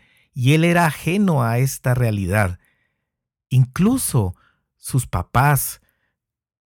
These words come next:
sus primos, <laughs> todas las personas que estaban alrededor eran actores. Y fue que el productor, que se llamaba Christoph en la película, lo que hizo fue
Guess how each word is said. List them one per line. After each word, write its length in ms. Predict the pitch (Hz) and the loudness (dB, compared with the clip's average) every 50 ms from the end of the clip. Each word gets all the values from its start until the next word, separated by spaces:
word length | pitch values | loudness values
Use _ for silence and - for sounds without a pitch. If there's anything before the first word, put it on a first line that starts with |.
| _ _ | _ _
sus 640 | - - - 113 101 98 - - - - - - - _ _ | -10 -4 -4 -2 -2 -4 -4 -4 -4 -4 -4 -6 -10 _ _
primos, 600 | - 127 147 131 160 135 151 147 120 127 123 - - | 0 2 2 4 4 4 2 2 0 -2 -4 -8 -12
<laughs> 80 | _ - | _ 0
todas 280 | 180 233 247 - - | 2 2 2 2 0
las 140 | 151 151 - | -2 -2 -2
personas 420 | - 127 113 - 165 175 175 180 | -2 -2 0 0 0 0 -2 -2
que 100 | 175 - | -2 -4
estaban 360 | 113 - - 147 147 151 156 160 | -4 -2 -2 -2 -2 -2 -2 -4
alrededor 560 | 156 131 117 104 101 110 113 123 135 147 147 | -4 -4 -4 -4 -4 -4 -2 0 0 0 0
eran 260 | 143 143 143 139 135 | -2 -2 -2 -2 -2
actores. 760 | 98 - - _ _ - 113 127 127 117 90 82 - - - _ _ _ _ _ _ _ _ _ _ _ | -4 -6 -8 _ _ 0 2 2 2 0 -2 -6 -10 -14 -20 _ _ _ _ _ _ _ _ _ _ _
Y 180 | 143 135 127 123 | -8 -6 -6 -6
fue 300 | - - - 175 185 185 | -4 -2 0 0 0 0
que 340 | - 202 180 180 175 - - - - | -2 -2 0 0 -2 -4 -8 -10 -6
el 180 | 110 110 107 | -4 -4 -2
productor, 640 | 110 - 110 110 113 107 101 - - 135 139 165 170 | 0 0 2 2 2 0 -2 -2 -2 0 0 0 -2
que 320 | - 165 147 127 113 107 101 | -4 -4 -2 -2 -2 -2 -4
se 160 | - - 101 | -4 -4 -4
llamaba 440 | 92 87 87 98 107 117 123 123 _ | -2 -2 -2 -2 -2 -2 -4 -4 _
Christoph 720 | - - 143 151 139 - - - 123 123 - - - - - - | -4 -2 0 0 0 -4 -4 -2 -2 -2 -2 -4 -10 -16 -12 -8
en 120 | - 92 | -6 -6
la 120 | 87 82 | -6 -6
película, 500 | - 87 87 104 - - 143 147 156 147 - _ _ _ _ _ _ _ _ _ _ _ _ _ _ _ _ _ _ _ _ _ _ _ _ _ _ _ _ _ | -6 -6 -6 -6 -4 -4 -2 -2 -2 -4 -8 _ _ _ _ _ _ _ _ _ _ _ _ _ _ _ _ _ _ _ _ _ _ _ _ _ _ _ _ _
lo 160 | 123 120 120 - | 0 0 0 0
que 120 | - 120 | 0 0
hizo 460 | 120 143 156 - - 175 170 165 - - | 0 0 0 0 0 -2 -2 -2 -4 -8
fue 520 | - - - 135 131 131 139 147 139 110 | -14 -8 -2 0 2 2 2 2 0 -4